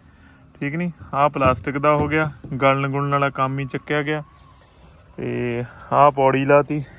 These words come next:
ਏਦਾਂ ਮਗਰ ਸਿੱਟੋ, ਆਹ ਦੇਖੋ, ਠੀਕ ਆ।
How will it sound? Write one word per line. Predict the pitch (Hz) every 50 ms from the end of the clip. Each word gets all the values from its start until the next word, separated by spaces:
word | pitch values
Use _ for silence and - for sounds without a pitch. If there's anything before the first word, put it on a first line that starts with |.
| - - 127
ਏਦਾਂ | 131 131 127 147 147 147
ਮਗਰ | 143 143 139 143 139 131 - - - - - - - - - - - - - - -
ਸਿੱਟੋ, | 143 - - 175 180 175 170 - - - - - - - - - - -
ਆਹ | 135 131 127
ਦੇਖੋ, | 127 - - - 123 - - - - - - - - - - - - - - - - - - - - - -
ਠੀਕ | 139 151 170
ਆ। | 190